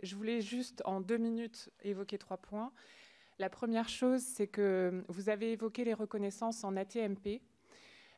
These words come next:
Euh, il faut voir la limite de ce système-là sur la durée, parce que, euh, certes, les indemnités journalières sont plus élevées, donc plus avantageuses pour les salariés.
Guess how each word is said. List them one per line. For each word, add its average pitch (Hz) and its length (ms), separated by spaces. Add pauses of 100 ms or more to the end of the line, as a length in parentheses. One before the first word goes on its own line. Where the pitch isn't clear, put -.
(120)
Euh, 190 300
il 202 100
faut 240 440
voir 226 240
la 226 120
limite 220 300
de 214 80
ce 208 160
système-là 226 560
sur 220 260
la 202 140
durée, 196 400 (180)
parce - 300
que, 202 420
euh, 180 320
certes, 254 320
les 220 160
indemnités 220 480
journalières 208 480
sont 196 180
plus 233 300
élevées, 202 420 (140)
donc 185 220
plus 226 200
avantageuses 208 580
pour 214 120
les 180 80
salariés. 185 560